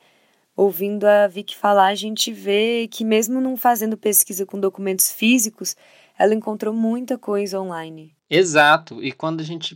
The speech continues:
Speaker 2: pensa em pesquisas que tenham como foco a análise de documentos,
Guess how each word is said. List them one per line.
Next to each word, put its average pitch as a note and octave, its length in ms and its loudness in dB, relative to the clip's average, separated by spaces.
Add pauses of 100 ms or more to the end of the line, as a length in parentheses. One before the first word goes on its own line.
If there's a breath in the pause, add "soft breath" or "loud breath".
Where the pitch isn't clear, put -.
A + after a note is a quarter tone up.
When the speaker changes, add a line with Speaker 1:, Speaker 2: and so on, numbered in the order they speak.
(120)
Speaker 2:
pensa E3+ 600 0
em C#3+ 140 -10
pesquisas C#3+ 960 -2
que - 120 -14
tenham D3+ 320 0
como D3 240 -6
foco B2+ 340 -2
a A#2 80 2
análise D3 400 2
de C#3+ 100 -4
documentos, B2+ 760 -8